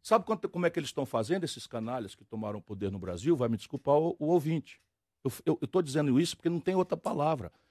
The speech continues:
Eles pegaram, tiraram o custo do Brasil, que é de trinta e três dólares por barril, já com a montanha de imposto em cima,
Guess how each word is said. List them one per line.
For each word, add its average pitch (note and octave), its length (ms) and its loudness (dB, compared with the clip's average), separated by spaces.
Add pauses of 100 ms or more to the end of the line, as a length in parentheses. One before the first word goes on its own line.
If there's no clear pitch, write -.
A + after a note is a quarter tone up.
(140)
Eles E3+ 240 4
pegaram, C3 640 4 (760)
tiraram G#3+ 460 10
o G3+ 60 2
custo G3+ 600 2
do B2+ 140 -2
Brasil, A2 600 2 (840)
que D3+ 140 2
é C#3 60 6
de C3 120 -2
trinta B3+ 540 4
e E3+ 40 2
três D#3+ 360 4
dólares A2+ 420 4
por B2 160 -2
barril, G2 420 0
já A2 300 2
com F3+ 160 -8
a F3 60 2
montanha G#3+ 720 8
de D#3+ 100 -2
imposto G#2+ 540 -2 (500)
em C3+ 80 4
cima, F3 420 2